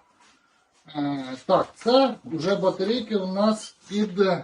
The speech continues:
Mavic. Під Mavic. Тройку, трошку, вони підходять до, е, до всіх дронів, вони універсальні. Так. Ось така батарейка.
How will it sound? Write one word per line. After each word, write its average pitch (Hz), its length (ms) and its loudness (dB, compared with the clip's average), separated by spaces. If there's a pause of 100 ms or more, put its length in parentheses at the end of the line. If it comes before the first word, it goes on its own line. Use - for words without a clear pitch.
(120)
Mavic. 196 520 4 (1900)
Під 190 160 -4
Mavic. 135 260 -2 (200)
Тройку, 247 340 -2
трошку, 196 600 0
вони 170 200 -4
підходять 170 720 -4 (140)
до, 160 400 -2 (200)
е, 117 320 -8 (300)
до 180 100 2
всіх 139 280 -2
дронів, 123 320 -4
вони 147 180 -8
універсальні. 131 720 -4 (1300)
Так. 104 200 -14 (4000)
Ось 208 260 0
така 139 240 -8
батарейка. 214 580 -4